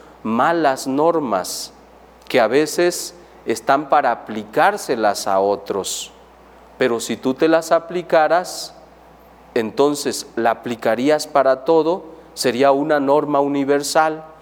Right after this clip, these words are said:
¿Qué caso tiene decir que quien se comete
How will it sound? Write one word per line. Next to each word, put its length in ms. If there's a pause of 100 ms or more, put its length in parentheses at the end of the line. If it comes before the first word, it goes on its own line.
(260)
¿Qué 160
caso 380
tiene 480 (560)
decir 600 (340)
que 180
quien 300
se 200
comete 720